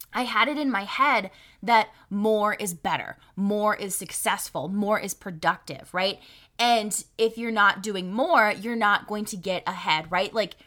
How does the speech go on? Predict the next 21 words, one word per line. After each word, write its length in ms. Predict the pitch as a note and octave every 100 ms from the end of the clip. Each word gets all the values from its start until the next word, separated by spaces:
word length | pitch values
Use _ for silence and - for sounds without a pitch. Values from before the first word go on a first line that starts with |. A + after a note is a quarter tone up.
| - -
that 300 | G#3+ A#3+ B3+
was 120 | C#4
my 180 | C#4 C#4+
mentality. 640 | D4 C4+ G3+ E3 E3+ F#3+
And 120 | A#3
obviously, 720 | - G#3+ A3+ A#3+ - G#3+ A3+ - E4 C#4+
<laughs> 280 | - - -
that 160 | A3+
is 160 | A3+ G3+ -
textbook 880 | - A#3+ C4+ - G#3 A3 G#3 - _
hustle 280 | - F#3 F3
culture, 280 | D#3+ C#3+ E3+
and 100 | G#3
it's 200 | A3 -
toxic 640 | - - E4+ F4+ - D#4 -
A 220 | E3+ D#3+
F, 260 | D3 E3+ - - -
and 220 | - A#3+ A#3+
it's 160 | C4+ -
entirely 1040 | A#3+ A3+ - - B3+ B3+ A#3+ A3 G#3+ F#3+ -
untrue 560 | G3 F#3 - D#3 -